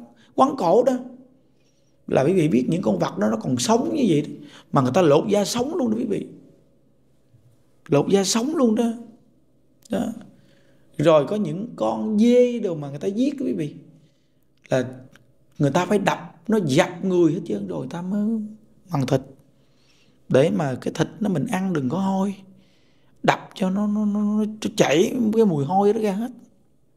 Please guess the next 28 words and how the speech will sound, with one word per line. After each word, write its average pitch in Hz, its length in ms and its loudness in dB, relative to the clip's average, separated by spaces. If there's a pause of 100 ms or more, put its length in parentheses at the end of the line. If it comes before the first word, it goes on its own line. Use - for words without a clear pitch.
(840)
Kinh 185 220 2
chưa? 185 160 -8 (1300)
Cái 190 100 0
sự 147 240 0
sát 208 300 -2
sanh 190 200 0
hại 143 180 0
vật 135 240 -2
kinh 185 140 2
khủng 175 280 -4
chưa? 185 140 -8 (960)
Nên 202 80 0
cái 233 100 6
địa 175 140 2
ngục 165 200 2
ở 156 80 0
đâu? 214 220 2
Cái 240 120 2
địa 170 140 4
ngục 170 220 0
mình 180 140 2
nhìn 175 180 4
thấy 254 160 0
rõ 208 180 2
ràng 214 280 2
đó 233 100 -2
quý 262 100 -2
vị. 220 340 2